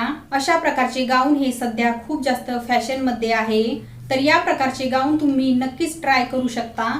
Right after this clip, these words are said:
त्यानंतर नंबर तीन आहे अनारकली गाऊन. अनारकली गाऊन हे खूपच फॅशन मध्ये आहे.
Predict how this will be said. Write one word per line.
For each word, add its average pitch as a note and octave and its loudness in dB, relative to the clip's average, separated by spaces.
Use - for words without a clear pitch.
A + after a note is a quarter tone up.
त्यानंतर D4+ 4
नंबर C4+ 0
तीन D#4+ 0
आहे C4 0
अनारकली C4+ 0
गाऊन. B3 2
अनारकली D4 4
गाऊन C#4 4
हे C4+ 0
खूपच D#4 -2
फॅशन C#4+ -2
मध्ये A#3+ 2
आहे. A#3 2